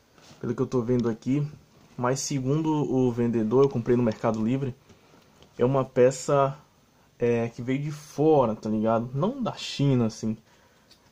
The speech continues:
Eu não sei exatamente de onde foi, só sei que é fabricado pela neca, tá? Se vocês forem aí na, no Google, vocês vão ver. É uma empresa norte-americana. E, cara, eu tô muito impressionado com esse action porque,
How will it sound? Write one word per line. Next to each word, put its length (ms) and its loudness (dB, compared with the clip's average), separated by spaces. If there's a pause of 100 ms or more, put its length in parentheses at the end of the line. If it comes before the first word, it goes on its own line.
(140)
Eu 200 2
não 120 0
sei 240 -2
exatamente 520 -2
de 260 -2
onde 180 0
foi, 260 -2
só 140 -4
sei 200 -4
que 340 -10 (400)
é 80 2
fabricado 500 -2
pela 220 0
neca, 400 -2 (500)
tá? 140 -4
Se 100 -12
vocês 160 -4
forem 280 -2
aí 120 -2
na, 200 -4 (920)
no 180 -2
Google, 300 -2
vocês 320 -4
vão 300 -2 (240)
ver. 320 -2 (460)
É 40 -12
uma 80 -2
empresa 400 -2
norte-americana. 880 -4 (840)
E, 240 -4 (100)
cara, 240 2
eu 80 4
tô 160 -4
muito 260 0
impressionado 680 -2
com 180 -2
esse 240 -2
action 340 -2
porque, 640 -2